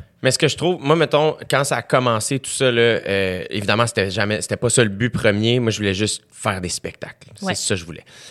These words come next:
Speaker 1: Puis à un moment donné, ben, ça, ça arrive. Puis évidemment, ben, c'est un petit milieu. Fait que tu finis par chiller avec du monde qui font, qui œuvrent là-dedans. Puis
Speaker 2: Ouais,
Speaker 1: ça,
Speaker 2: ouais.
Speaker 1: puis il y a plein de gens, et avec raison, qui sont comme,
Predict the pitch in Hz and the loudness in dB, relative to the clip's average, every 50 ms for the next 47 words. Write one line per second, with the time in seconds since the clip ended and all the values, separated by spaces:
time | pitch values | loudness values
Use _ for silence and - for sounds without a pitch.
0 | - _ - - 110 110 113 110 110 127 147 135 107 - 160 151 - 117 104 98 | -20 _ -8 -2 -2 0 2 2 2 2 0 0 0 0 0 0 0 0 0 0
1 | 104 139 139 - 110 104 90 85 107 101 113 123 117 101 95 92 87 87 - - | 0 -2 -2 -2 -4 -4 0 0 2 2 2 2 2 0 -2 -2 -4 -4 -2 -2
2 | 104 95 - - 110 107 104 110 135 135 - 101 - - - 113 117 - 101 90 | -4 -2 -2 -4 -4 -2 0 2 0 2 0 -2 -6 -6 -8 -6 -4 -2 -4 -4
3 | - - _ - - _ _ _ - - _ - - - - 107 110 117 120 107 | -4 -10 _ -20 -20 _ _ _ -20 -20 _ -8 -6 -4 -4 0 0 0 0 0
4 | 98 104 107 113 113 113 113 113 - _ _ _ _ - - - 117 104 - - | 0 0 0 2 2 2 0 -2 -6 _ _ _ _ -20 -14 -12 -12 -10 -6 -4
5 | 117 117 110 110 107 - - 123 120 - 117 127 123 120 123 123 113 110 113 143 | -4 -4 -4 -4 -6 -6 -8 -8 -4 0 2 2 2 2 2 0 0 2 2 0
6 | 151 143 - 208 185 185 139 135 - - - - - - - - - 107 127 127 | 0 0 0 -2 -2 0 -2 -4 -4 -6 -14 -20 -20 -20 -20 -12 -4 -2 -2 -2
7 | - - - 196 233 285 294 147 113 123 123 131 127 101 - - _ _ _ _ | -4 -4 0 0 0 2 0 -2 0 0 0 2 0 -2 -4 -12 _ _ _ _
8 | _ _ _ _ _ _ _ - _ - 131 123 113 113 139 147 - - - 113 | _ _ _ _ _ _ _ -18 _ -4 0 0 2 2 2 0 -2 0 -2 0
9 | 101 95 104 120 139 139 - - 107 - - 104 98 92 | 0 2 2 2 2 2 0 -2 -4 -2 0 -2 -2 -2